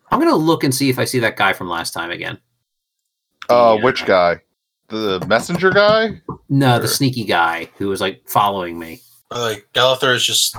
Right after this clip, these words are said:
Speaker 2: Oh,
Speaker 3: lying there
Speaker 2: the, the
Speaker 3: sleeping,
Speaker 2: cleric.
Speaker 3: sleeping by
Speaker 1: Yes.
Speaker 3: the horses.
Speaker 2: Uh, hmm. No, you don't notice him, uh, hanging around.
Speaker 1: Okay.
Speaker 3: He's just passed out by cookies and cream's feet.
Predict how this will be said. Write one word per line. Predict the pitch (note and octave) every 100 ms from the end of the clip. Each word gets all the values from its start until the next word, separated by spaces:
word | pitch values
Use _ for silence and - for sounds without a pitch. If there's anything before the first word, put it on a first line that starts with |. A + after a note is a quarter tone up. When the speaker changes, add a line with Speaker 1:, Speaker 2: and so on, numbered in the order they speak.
| - G3
Speaker 2:
Oh, | G#3 C#3+
Speaker 3:
lying | G#2+
there | C3
Speaker 2:
the, | B2+
the | A#2 G#2+
Speaker 3:
sleeping, | C3+ A#2
Speaker 2:
cleric. | C#3 F3 G#2 D#2+ -
Speaker 3:
sleeping | - A#2 A2+ A2+
by | G2+ A#2
Speaker 1:
Yes. | G#2+
Speaker 3:
the | -
horses. | G#2 A2 G#2+ F#3
Speaker 2:
Uh, | F#3+ F#3+ F#3+ _
hmm. | F#4+ - - - D#3 _ _ _ _ _ _ _
No, | C4+
you | B3 B3+
don't | A#3+
notice | E3 C#3+ C#3
him, | C#3+ C#3 -
uh, | D3+ C3+
hanging | C3 B2+ B2+
around. | A#2+ A#2 A#2 A#2 - _ _ _ _ _ -
Speaker 1:
Okay. | F#3+ - - _ _ _ _ _ _
Speaker 3:
He's | B2 -
just | A#2 -
passed | B2+ G#2+ -
out | A#2+ G#2 G#2
by |
cookies | F#2 G#2+ - G#2 -
and | -
cream's | A2+ G2 F#2
feet. | - G2 G2